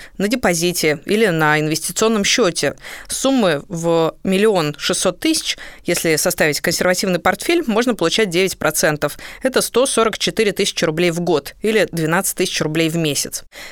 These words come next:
Конечно, можно купить не новый автомобиль. Если ему три-четыре года, то он будет дешевле на тридцать-сорок процентов. Но продавцы часто скрывают, например, серьёзный ремонт автомобиля, который мог быть после аварии, а это увеличивает риски будущих поломок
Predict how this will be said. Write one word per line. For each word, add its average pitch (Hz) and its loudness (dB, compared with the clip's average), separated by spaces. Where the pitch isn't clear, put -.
Конечно, 254 0
можно 233 2
купить 247 -2
не 214 2
новый 185 4
автомобиль. 156 -2
Если 190 0
ему 190 2
три-четыре 208 0
года, 285 2
то 240 2
он 214 2
будет 170 -2
дешевле 233 2
на 156 2
тридцать-сорок 180 -2
процентов. 165 0
Но 175 0
продавцы 180 0
часто 233 0
скрывают, 240 2
например, 190 0
серьёзный 202 2
ремонт 196 2
автомобиля, 202 2
который 160 0
мог 202 0
быть 196 0
после - 2
аварии, 147 2
а 180 2
это 214 2
увеличивает 175 0
риски 226 0
будущих 175 -2
поломок 233 2